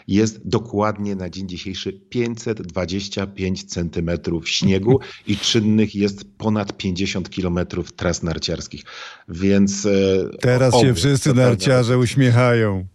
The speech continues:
Speaker 2: i zazdroszczą tym, którzy już tam są.
Speaker 1: Myślę, że tak, myślę, że tak, ale jeżeli ktoś planuje majówkę, to będzie miał naprawdę doskonałe
Speaker 2: Mhm.
Speaker 1: wa-, warunki narciarskie. Ja tylko jedną, na jedną rzecz zwrócę uwagę,
Speaker 2: Mhm.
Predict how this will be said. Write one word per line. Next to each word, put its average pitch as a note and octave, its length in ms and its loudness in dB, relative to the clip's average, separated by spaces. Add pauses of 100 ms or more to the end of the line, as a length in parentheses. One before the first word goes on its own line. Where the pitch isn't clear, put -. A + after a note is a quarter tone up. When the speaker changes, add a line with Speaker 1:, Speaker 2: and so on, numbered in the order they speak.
(140)
Speaker 2:
i A#2 100 0
zazdroszczą A#2 840 2
tym, C3+ 160 2
którzy C3 260 2
już B2+ 140 2
tam A2+ 240 0
są. G#2 280 -2 (1120)
Speaker 1:
Myślę, G#2+ 340 0
że F#2 160 -2
tak, G2+ 280 -4
myślę, G2 240 -6
że - 100 -8
tak, G#2+ 160 -2
ale F#2 180 -4
jeżeli F#2 220 -6
ktoś F#2 220 -10
planuje F#2 360 -6
majówkę, F2+ 420 -6
to F#2+ 100 -6
będzie F2+ 180 -2
miał F2+ 140 -2
naprawdę F#2 380 -2
doskonałe F2+ 500 0
Speaker 2:
Mhm. E2+ 280 -4
Speaker 1:
wa-, F#2 120 -8
warunki F#2+ 400 -2
narciarskie. F#2+ 520 -2
Ja F#2+ 140 2
tylko G2 320 -2
jedną, F#2+ 440 0 (100)
na F#2+ 80 0
jedną G2+ 200 0
rzecz F#2 360 -2
zwrócę F#2+ 440 -2
uwagę, G2 420 2
Speaker 2:
Mhm. F#3+ 160 0